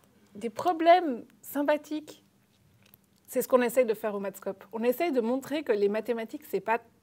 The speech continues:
que ce qu'on apprend à l'école, qu'à l'école, on apprend plein de choses très intéressantes, importantes, mais qu'on peut aller au-delà et qu'il y a des questions mathématiques, euh, différentes, euh,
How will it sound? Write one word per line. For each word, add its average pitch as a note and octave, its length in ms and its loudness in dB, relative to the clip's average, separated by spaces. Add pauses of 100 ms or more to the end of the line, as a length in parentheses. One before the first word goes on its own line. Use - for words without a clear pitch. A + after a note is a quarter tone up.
(220)
que E4 320 6 (500)
ce - 100 -18
qu'on A3+ 180 -8
apprend G#3 420 -6
à G#3+ 120 -12
l'école, G3 360 -6 (1040)
qu'à G3 340 2
l'école, G3+ 320 2
on G3+ 140 -6
apprend F#3+ 260 -12
plein A3 180 -4
de C#4 60 -4
choses D#4 200 -12
très A3 200 -8
intéressantes, G3 640 -10
importantes, A3 640 -6 (300)
mais C#4+ 160 4
qu'on C4 160 2
peut C4 120 4
aller B3 180 2
au-delà A3 420 2 (280)
et A3+ 120 0
qu'il B3 180 -8
y C4+ 80 0
a D#4+ 60 4
des B3 140 -4
questions B3 380 -4
mathématiques, B3 920 -6 (420)
euh, A3 360 4 (320)
différentes, D4 800 2 (420)
euh, G3 880 -2